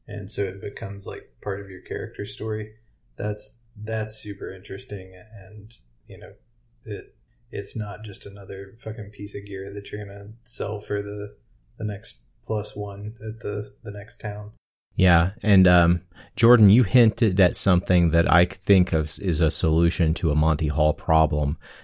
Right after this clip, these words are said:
Speaker 2: And whenever you said that, like, whenever the,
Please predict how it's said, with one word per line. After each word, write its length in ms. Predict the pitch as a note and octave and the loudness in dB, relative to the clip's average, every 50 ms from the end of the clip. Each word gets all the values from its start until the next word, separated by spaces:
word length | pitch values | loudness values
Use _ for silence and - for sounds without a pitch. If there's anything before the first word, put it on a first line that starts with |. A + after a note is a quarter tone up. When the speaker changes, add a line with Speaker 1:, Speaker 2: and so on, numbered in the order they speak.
| _ - | _ -2
Speaker 2:
And 320 | F2 F2 E2 D#2 E2 D#2 - - F2+ | 2 2 4 4 2 0 0 0 4
whenever 300 | E2+ F#2+ F#2 F#2 F2 F2+ | 6 8 8 8 6 6
you 160 | F2 E2+ E2+ E2 | 6 4 4 4
said 380 | - - - F#2+ F2 E2 D#2 - | 4 4 6 6 6 6 4 4
that, 240 | F2 E2+ E2 - | 4 4 4 2
like, 260 | E2+ E2 E2 D#2+ D#2 - | 2 2 2 2 2 0
whenever 460 | - - G2+ F2+ E2 F2+ F#2 F2 F2+ F2+ | -4 -2 0 2 4 6 6 6 4 4
the, 280 | D#2+ D#2 D#2 D#2+ - | 4 4 2 2 0